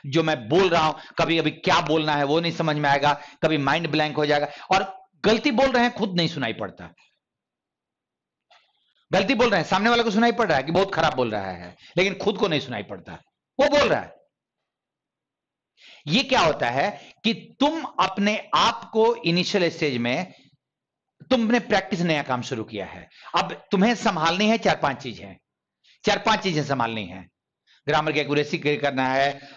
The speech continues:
अ, exactness करना है, sentence भी अच्छा होना चाहिए, इत्यादि, इत्यादि बहुत सारा चीज, और तुम्हारे को practice नहीं है,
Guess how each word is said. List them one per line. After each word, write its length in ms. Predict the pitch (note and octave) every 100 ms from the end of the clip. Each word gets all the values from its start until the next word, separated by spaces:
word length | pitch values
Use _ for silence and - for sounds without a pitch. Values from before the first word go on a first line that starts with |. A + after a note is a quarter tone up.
| -
अ, 140 | C3+
exactness 600 | D3+ D3 A#2 C#3+ - D3+
करना 300 | - B2+ C3
है, 480 | B2+ C3+ C#3+ - - -
sentence 400 | D#3 C#3 C#3+ C3+
भी 340 | C3 D3+ B2+ - -
अच्छा 240 | C#3 - D3+
होना 240 | C#3 C#3
चाहिए, 320 | C#3 C#3+ C#3
इत्यादि, 300 | C#3 - E3
इत्यादि 380 | D3 D3 D3 D3
बहुत 220 | D3 D#3
सारा 140 | D3+ C#3+
चीज, 280 | D#3 F#3+ - -
और 140 | F3+ G3
तुम्हारे 360 | - G#3+ G#3+
को 100 | G#3
practice 360 | G3+ F#3 E3 D3
नहीं 220 | D3 B2+
है, 100 | B2